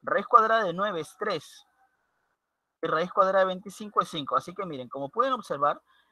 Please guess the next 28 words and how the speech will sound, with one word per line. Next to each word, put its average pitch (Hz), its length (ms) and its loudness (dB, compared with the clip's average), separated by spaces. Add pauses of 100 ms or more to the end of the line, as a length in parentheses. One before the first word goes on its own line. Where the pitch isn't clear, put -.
(120)
el 151 140 -4
ejercicio - 400 -8
me 175 100 -4
queda 185 200 0
completamente 180 680 -6
reducido. 113 640 -12 (300)
Entonces, 135 480 -16 (640)
ya 185 160 2
una 240 180 0
vez 220 160 -2
que 240 80 -4
el 202 40 -2
ejercicio 175 340 -6
está 202 220 2
bastante 190 560 2
reducido, 135 640 -10 (640)
nosotros 190 380 -2
lo 202 100 2
que - 80 -4
podemos 151 340 -2
pasar 165 460 2
es 156 200 -8
hacer 156 420 -6
nuestra 160 640 -4
operación 139 680 -4
tal 139 180 -2
cual 170 160 0
es. - 360 -6